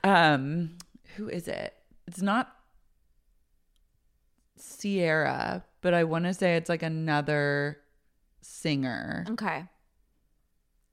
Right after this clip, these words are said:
Speaker 2: Beignets.
Speaker 1: Oh my God, it's escaping me.
Speaker 2: Beignet owner.
Speaker 1: But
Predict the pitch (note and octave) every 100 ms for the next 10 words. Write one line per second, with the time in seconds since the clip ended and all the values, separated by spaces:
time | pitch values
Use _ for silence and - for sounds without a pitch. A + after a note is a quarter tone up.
0 | - F#3+ F3+ F3 C#3+ - F#3+ - - _
1 | _ _ _ _ _ _ - D#3+ D#3 D3+
2 | D3 D3 E3+ - E3 - - - A#1+ -
3 | C2+ - - _ _ _ - F#3+ F#3 F#3
4 | F#3+ - F3+ F2+ E2+ G3+ - F#3+ F3+ E3